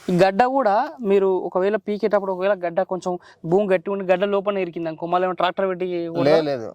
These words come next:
Speaker 1: ఆ.
Speaker 2: మనం వాటర్ ఇడుస్తాం కదా,
Speaker 1: ఉమ్, ఉమ్.
Speaker 2: కొంచెం వాటర్ ఇడిచినాక
Speaker 1: అంటే గడ్డ పీకే ముందు వాటర్ ఇడుస్తారు ఒకసారి.
Speaker 2: కొంచెం వాటర్, వాటర్ ఇడుస్తాం కదా,
Speaker 1: ఉమ్.
Speaker 2: మెత్త-, అంటే గడ్డ ఊరినాక మీదికి వస్తుంది,
Speaker 1: ఉమ్, మీదికి వచ్చేస్తుంది.
Speaker 2: లోపలికి ఉండదు.
Speaker 1: అచ్చా, అచ్చా.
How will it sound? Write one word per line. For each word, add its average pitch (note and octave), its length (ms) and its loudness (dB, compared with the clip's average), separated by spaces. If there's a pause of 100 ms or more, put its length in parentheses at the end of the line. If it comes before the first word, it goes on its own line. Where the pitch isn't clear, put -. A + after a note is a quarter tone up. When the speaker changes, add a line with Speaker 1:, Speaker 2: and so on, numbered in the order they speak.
Speaker 1:
ఆ. - 60 0
Speaker 2:
మనం C3+ 320 0
వాటర్ C#3+ 300 2
ఇడుస్తాం A#2+ 320 -10
కదా, G2 180 -2
Speaker 1:
ఉమ్, F#3+ 220 0
ఉమ్. E3+ 140 -2
Speaker 2:
కొంచెం B2 260 -2
వాటర్ C3+ 240 2
ఇడిచినాక B2 440 -4
Speaker 1:
అంటే F#3+ 320 2
గడ్డ F#3 480 0 (160)
పీకే A#3 200 0
ముందు A#3 180 0
వాటర్ A3+ 240 2
ఇడుస్తారు F3+ 280 -10
ఒకసారి. D#3+ 240 -4
Speaker 2:
కొంచెం D#3 140 -4
వాటర్, B2 260 -2
వాటర్ C3+ 240 2
ఇడుస్తాం C3 260 -8
కదా, A#2+ 260 0 (220)
Speaker 1:
ఉమ్. D#3+ 280 -2
Speaker 2:
మెత్త-, B2 380 0
అంటే E3 180 0
గడ్డ D3+ 340 2 (200)
ఊరినాక F3 460 -4
మీదికి D3+ 340 -4
వస్తుంది, - 440 -6
Speaker 1:
ఉమ్, F#3 200 2 (200)
మీదికి G3 220 0
వచ్చేస్తుంది. C#3+ 360 -2
Speaker 2:
లోపలికి - 100 -10
ఉండదు. A2+ 280 -2
Speaker 1:
అచ్చా, E3+ 200 -2
అచ్చా. D3 220 -12